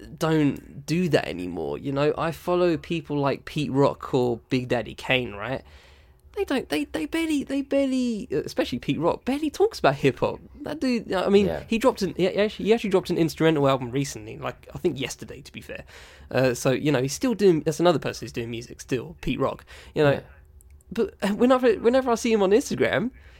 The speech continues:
Speaker 1: he's constantly talking about, uh, uh, uh, superhero films. <laughs> He's talking
Speaker 2: Yeah.
Speaker 1: about Avengers Endgame. He ain't, he,
Speaker 2: Yeah.
Speaker 1: he, he don't care. So, you
Speaker 2: Yeah.
Speaker 1: know, he,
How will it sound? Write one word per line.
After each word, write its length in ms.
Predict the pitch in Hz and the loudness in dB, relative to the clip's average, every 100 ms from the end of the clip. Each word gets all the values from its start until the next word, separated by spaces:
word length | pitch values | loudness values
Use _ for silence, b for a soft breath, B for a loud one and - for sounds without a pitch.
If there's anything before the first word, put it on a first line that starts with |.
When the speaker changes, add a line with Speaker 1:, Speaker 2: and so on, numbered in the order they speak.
| b | b
Speaker 1:
he's 240 | - 208 196 | -4 -4 -2
constantly 380 | - 214 214 208 | -2 -2 -2 2
talking 280 | 214 208 | 2 2
about, 360 | 196 202 202 - | 0 2 2 0
uh, 420 | 190 190 190 185 - | 0 2 2 0 0
uh, 20 | 190 | 0
uh, 1080 | 185 175 175 - - - - 156 101 - 156 | 0 -2 -8 -18 -20 -20 -20 -20 -20 -14 -10
superhero 500 | - 320 311 147 - | -2 0 6 6 6
films. 420 | 120 120 - - | 0 -2 -8 -14
<laughs> 440 | - - - - | -16 -20 -20 -6
He's 100 | - | -2
talking 160 | 254 247 | 2 4
Speaker 2:
Yeah. 100 | 233 | 4
Speaker 1:
about 60 | 226 | 6
Avengers 280 | 247 233 254 | 4 6 4
Endgame. 540 | 427 453 156 92 143 - | 6 6 4 2 -4 0
He 120 | 359 | 4
ain't, 140 | 403 - | 4 4
he, 100 | 453 | 2
Speaker 2:
Yeah. 120 | 453 - | 2 -2
Speaker 1:
he, 100 | 466 480 | -4 -2
he 100 | 453 466 | -2 2
don't 180 | 427 | 2
care. 120 | 359 466 539 B B B | 2 2 0 B B B
So, 140 | 269 | -2
you 140 | 262 277 | 0 4
Speaker 2:
Yeah. 40 | |
Speaker 1:
know, 140 | 220 170 | 4 2
he, 320 | 202 - | 0 -2